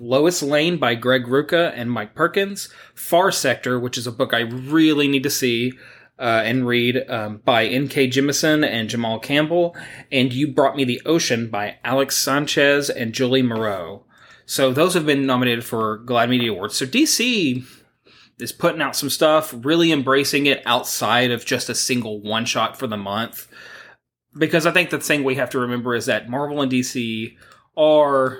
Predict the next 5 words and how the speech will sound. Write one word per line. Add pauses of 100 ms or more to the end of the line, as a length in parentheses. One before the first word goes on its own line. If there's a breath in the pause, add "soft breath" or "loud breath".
(120)
major (180)
corporate
entities. (520 loud breath)
<laughs> (200)
And